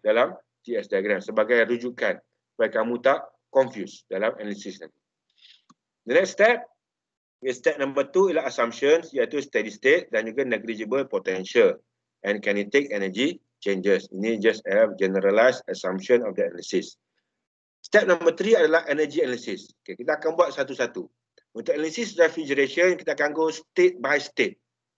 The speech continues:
Okey, state by state tetapi berdasarkan proses. Kita tengok proses apa dan kita buat analisis state by state. Contohnya yang pertama adalah analisis untuk proses compression.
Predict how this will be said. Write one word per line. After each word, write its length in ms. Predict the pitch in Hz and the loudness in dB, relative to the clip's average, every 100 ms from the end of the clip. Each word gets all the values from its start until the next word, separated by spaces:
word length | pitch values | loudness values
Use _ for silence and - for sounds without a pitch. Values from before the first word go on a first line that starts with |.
| _ _ 139 | _ _ -12
Okey, 80 | 143 | -12
state 280 | - 180 180 | -4 -2 2
by 160 | 131 | 2
state 400 | 123 - 208 208 | 0 0 0 0
tetapi 160 | 147 151 | -4 -2
berdasarkan 800 | 143 135 127 143 131 151 143 - | 0 2 0 0 0 0 -4 -4
proses. 800 | 139 131 127 - - 87 - _ _ _ _ _ _ _ _ _ _ _ _ | 2 2 2 -2 -2 -2 -6 _ _ _ _ _ _ _ _ _ _ _ _
Kita 120 | 123 135 | -2 0
tengok 160 | 135 | -2
proses 400 | 123 127 151 135 | -2 -2 0 0
apa 360 | 131 185 226 214 | 0 0 0 0
dan 40 | |
kita 240 | 135 123 131 | -4 -6 -4
buat 200 | 131 123 | -4 -4
analisis 360 | 123 135 120 | -6 -10 -8
state 160 | - 147 | -4 -4
by 120 | 107 | -2
state. 240 | 98 - 80 _ _ _ - | -6 -8 -14 _ _ _ 0
Contohnya 400 | 120 120 160 170 | 0 2 2 2
yang 160 | 143 | 2
pertama 480 | 120 117 120 160 190 | 0 0 2 2 2
adalah 400 | 139 123 143 143 - _ _ _ - | -2 0 2 0 -6 _ _ _ -6
analisis 480 | 127 143 - 185 180 | -4 -2 0 0 -2
untuk 280 | 131 151 147 | -2 -4 0
proses 400 | 135 - 139 135 | -2 2 0 0
compression. 640 | - 120 120 117 - 95 | 0 0 2 -2 0 -6